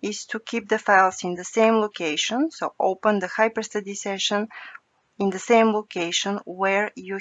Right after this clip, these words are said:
have your flux files. New study and paste the path. In order to create the connection, you can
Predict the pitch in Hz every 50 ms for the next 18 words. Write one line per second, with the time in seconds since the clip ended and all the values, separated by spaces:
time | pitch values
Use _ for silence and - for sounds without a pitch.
0 | - - 185 180 170 175 170 170 175 165 147 139 - - - - 247 247 - -
1 | - - 170 151 - - 185 247 349 - - - - _ _ - _ _ _ _
2 | _ _ _ _ _ _ _ _ _ _ _ _ _ _ _ _ _ _ _ -
3 | _ _ _ _ _ _ _ - - - - _ _ _ _ _ _ _ _ _
4 | - 196 196 208 214 214 - - - 208 208 202 202 214 220 214 220 226 233 -
5 | - - - - - _ _ _ _ - 202 214 214 220 226 254 - _ _ _
6 | _ _ _ - 175 165 165 170 - - - - - _ - - - - - -
7 | - _ - - _ _ _ _ _ _ _ _ _ _ _ _ _ _ _ _
8 | _ _ _ _ - - _ _ _ _ _ _ _ _ _ _ _ _ _ _
9 | _ _ _ _ _ _ _ _ _ _ _ _ _ _ - - _ - 254 262
10 | 294 330 359 359 339 330 285 - 277 269 - - 240 254 247 247 240 226 240 240
11 | - 240 233 226 214 208 208 - - - 180 170 170 - - 214 240 247 247 -
12 | 247 233 233 233